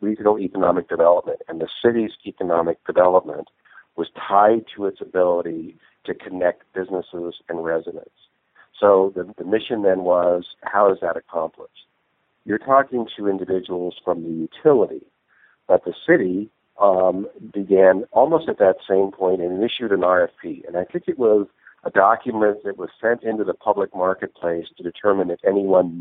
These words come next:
might be interested in supporting the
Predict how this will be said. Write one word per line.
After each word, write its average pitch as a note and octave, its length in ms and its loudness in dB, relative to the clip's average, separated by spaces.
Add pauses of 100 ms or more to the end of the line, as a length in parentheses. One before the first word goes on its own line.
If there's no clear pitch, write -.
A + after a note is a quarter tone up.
might A2+ 200 0 (100)
be F#2 180 -8
interested F#2 580 -8 (580)
in F#2 200 0
supporting G#2 880 2
the F2 340 -4